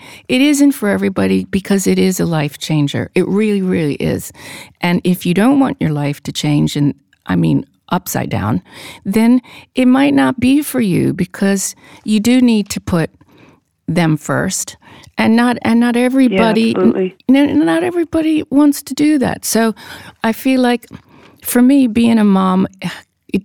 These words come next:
Speaker 1: as we know, it doesn't come with a, um, instructions. <laughs> And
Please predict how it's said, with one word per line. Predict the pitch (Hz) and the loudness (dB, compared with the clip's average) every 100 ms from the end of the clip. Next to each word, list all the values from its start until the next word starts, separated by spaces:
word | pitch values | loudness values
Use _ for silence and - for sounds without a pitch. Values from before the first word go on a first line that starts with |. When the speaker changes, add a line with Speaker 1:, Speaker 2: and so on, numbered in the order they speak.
| - | -4
Speaker 1:
as | 180 185 226 | -2 0 2
we | 226 | 2
know, | 170 160 196 | 2 0 -2
it | 170 - | -6 -2
doesn't | 170 190 196 | 0 0 0
come | 180 180 175 | 0 0 0
with | 170 165 | -2 -2
a, | 151 151 _ - - - _ _ _ _ _ | -4 -6 _ -20 -20 -20 _ _ _ _ _
um, | 160 156 156 - - _ _ - | -4 -2 -2 -6 -14 _ _ 0
instructions. | 190 - 160 147 - 208 262 262 - - | 2 2 -4 -4 0 2 4 4 0 -10
<laughs> | - - - - - - - | -12 -18 -18 -16 -18 -20 -4
And | 226 220 226 - | -2 0 -2 -4